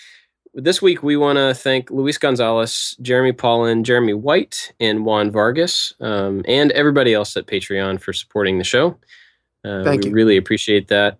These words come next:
Speaker 1: and, uh, it's, it's just awesome to, like, get feedback from everybody over there and to feel supported. So thank you for that. Uh, I also wanna thank Inventables for sponsoring this one. But before we go, as we're starting to do every time, what are we watching?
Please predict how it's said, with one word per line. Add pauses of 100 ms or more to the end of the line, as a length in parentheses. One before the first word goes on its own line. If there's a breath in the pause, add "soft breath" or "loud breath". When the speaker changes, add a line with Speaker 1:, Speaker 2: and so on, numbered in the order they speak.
Speaker 1:
and, (100)
uh,
it's,
it's
just
awesome
to,
like,
get
feedback
from (100)
everybody
over
there
and
to (260)
feel
supported.
So
thank
you
for
that. (600 soft breath)
Uh,
I
also
wanna
thank
Inventables
for
sponsoring
this
one.
But
before
we
go, (720)
as
we're
starting
to
do
every
time, (320)
what
are
we
watching?